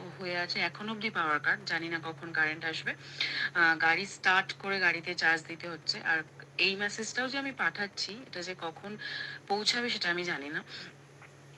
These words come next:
তো, আহ, আমি আমার ফ্যামিলি নিয়ে ঘুরতে এসেছিলাম পুজোতে।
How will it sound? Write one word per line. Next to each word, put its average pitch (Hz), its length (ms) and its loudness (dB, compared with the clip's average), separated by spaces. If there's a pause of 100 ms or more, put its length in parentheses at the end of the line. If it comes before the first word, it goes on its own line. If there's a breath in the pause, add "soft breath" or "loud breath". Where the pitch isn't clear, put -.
(200)
তো, 156 280 -2
আহ, 143 340 6
আমি 175 180 2
আমার 185 120 2
ফ্যামিলি 170 360 2
নিয়ে 185 160 -2
ঘুরতে 180 300 -4
এসেছিলাম 170 380 0
পুজোতে। 170 400 -8